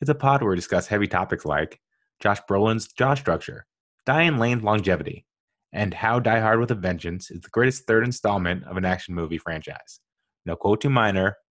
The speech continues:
no side plot too small. It is a pod for the T V geeks and movie freaks,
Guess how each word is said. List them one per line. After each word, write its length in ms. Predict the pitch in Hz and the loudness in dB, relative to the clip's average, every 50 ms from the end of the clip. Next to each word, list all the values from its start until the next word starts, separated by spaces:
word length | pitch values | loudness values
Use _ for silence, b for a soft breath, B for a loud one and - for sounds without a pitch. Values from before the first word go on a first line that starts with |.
| _ | _
no 120 | - 87 87 | -6 -6 -4
side 260 | - 92 90 92 - | -2 0 -2 0 0
plot 220 | - 98 98 - | 0 -2 -2 -2
too 100 | - 120 | -2 -6
small. 480 | 113 - - 92 82 82 78 82 92 - _ _ _ _ _ _ _ _ - | -6 -4 -4 -2 -2 -2 -4 -6 -8 -12 _ _ _ _ _ _ _ _ -6
It 60 | 98 | -4
is 60 | 90 | -4
a 40 | 90 | -2
pod 280 | - 101 95 95 90 - | 0 2 2 2 2 0
for 60 | 92 | -2
the 80 | 87 | -4
T 160 | 85 - 101 95 | -4 -4 -4 -2
V 140 | 95 107 | -2 -2
geeks 440 | - - 98 90 87 82 - - - | -2 -2 -2 -2 -2 -4 -6 -10 -12
and 80 | 85 82 | -8 -6
movie 220 | 85 85 85 92 | -4 -4 -4 -4
freaks, 500 | 92 - - 85 78 76 - - - - | -6 -4 -4 -4 -4 -4 -6 -12 -20 -20